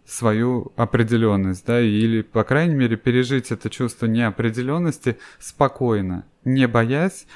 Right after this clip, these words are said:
а предпринимая там действия. Поэтому я вот, наверное, ребят, всем, кто нас слушает, да, и кто вот, м, смог, э, может быть, прожить эту также историю вместе с нами, ам,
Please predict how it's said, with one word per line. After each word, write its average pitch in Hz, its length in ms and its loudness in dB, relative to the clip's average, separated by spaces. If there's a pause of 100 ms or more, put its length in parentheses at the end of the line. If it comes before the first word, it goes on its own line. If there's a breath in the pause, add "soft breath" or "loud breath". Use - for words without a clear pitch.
а 113 120 2
предпринимая 117 760 0
там 110 440 -6
действия. 107 640 -2 (440 loud breath)
Поэтому 120 400 -2
я 127 220 0
вот, 120 160 -4
наверное, 120 420 -2
ребят, 117 360 0
всем, 113 280 -4
кто 110 340 0 (360 loud breath)
нас 117 260 2 (220)
слушает, 143 500 0
да, 117 240 0
и - 20 -2
кто 113 380 0
вот, 104 240 -4 (300)
м, 117 340 -8
смог, 127 460 0
э, 101 200 0
может 110 360 -6
быть, 104 180 -4
прожить 120 480 0
эту 101 420 -2 (920)
также 110 320 0
историю 113 380 2
вместе 110 280 -2
с - 120 -10
нами, 135 380 2 (420 loud breath)
ам, 110 960 0